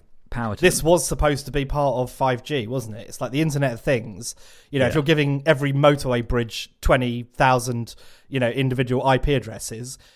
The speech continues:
Speaker 2: then having, you know, having five G makes sense because, you know, you can,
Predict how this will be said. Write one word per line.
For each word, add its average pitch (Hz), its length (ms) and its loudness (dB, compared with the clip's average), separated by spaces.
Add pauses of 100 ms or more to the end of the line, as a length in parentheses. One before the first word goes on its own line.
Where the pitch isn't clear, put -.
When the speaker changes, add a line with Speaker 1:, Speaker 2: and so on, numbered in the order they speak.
(180)
Speaker 2:
then 120 360 -2
having, 131 320 -2
you 127 80 -2
know, 107 80 -4
having 127 240 -2
five 127 300 2
G 131 200 -2
makes 120 240 -4
sense 120 400 -2
because, 110 460 -14
you 123 100 -8
know, 104 80 -10
you 117 220 -12
can, 110 280 -8